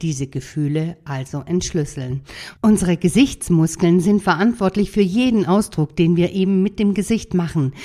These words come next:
Je Gesichtshälfte haben wir Menschen sechsundzwanzig davon. Im Wesentlichen sind es aber acht, die für die Mimik verantwortlich sind.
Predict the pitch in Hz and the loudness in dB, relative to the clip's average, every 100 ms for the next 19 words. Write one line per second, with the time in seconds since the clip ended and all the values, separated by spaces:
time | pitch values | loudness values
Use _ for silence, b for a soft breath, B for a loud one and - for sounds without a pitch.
0 | B B 170 214 269 208 - 190 - - | B B 2 2 2 0 -2 -4 -2 0
1 | 143 156 - 294 277 208 180 170 165 147 | 2 0 -2 -4 -2 0 0 2 4 2
2 | 143 160 - 254 - 151 - 220 208 160 | 2 0 -2 -2 -2 -6 -4 -2 -2 -2
3 | 143 143 139 - 135 - 143 139 B B | -2 -2 -4 -6 -6 -4 -2 -2 B B
4 | B B 196 190 277 285 269 233 240 254 | B B 2 4 2 4 2 2 0 0
5 | 226 196 190 202 - 165 277 - 165 139 | 2 0 0 -4 -4 -4 -4 -6 -8 -8
6 | - - - - 190 - 190 226 214 180 | -8 -14 -14 -4 -4 -2 -4 0 2 4
7 | 170 156 135 - 151 - 147 - 139 123 | 4 2 -2 -8 -8 -4 -4 -4 -8 -8
8 | 127 - 131 127 | -10 -8 -8 -8